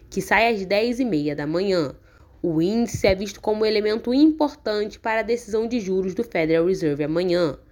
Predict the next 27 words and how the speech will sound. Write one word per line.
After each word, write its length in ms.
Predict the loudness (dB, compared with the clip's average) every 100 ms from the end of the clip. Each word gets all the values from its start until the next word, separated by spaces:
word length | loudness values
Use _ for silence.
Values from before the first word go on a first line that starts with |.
| -20 _ _ -8
O 80 | -4
consenso 540 | 0 0 0 -4 -2
do 40 | -2
mercado 600 | 0 -2 2 2 2 0
é 40 |
que 140 | -4 -8
o 40 |
C 180 | -10 -12
P 160 | -6
I 280 | -2 0 0
vem 220 | 0 -2
em 140 | -2 -4
sete 440 | -4 -2 -2 -4
vírgula 380 | -8 -4 0 -2
três 460 | -2 -2 0 -2 -6
por 200 | -12 -8
cento, 520 | -4 -4 -6 -14 -20 -20 -20 -6
a 140 | 0 2
menor 400 | 2 2 0 -2
taxa 400 | 0 0 0 -4
de 100 | -6
inflação 580 | -4 -6 -6 -6 -2
desde 220 | -2 -2 0
dezembro 640 | 2 2 2 0 0 -2
do 100 | -2
ano 200 | -2 -2
passado. 680 | -6 -8 -4 -2 -2 -4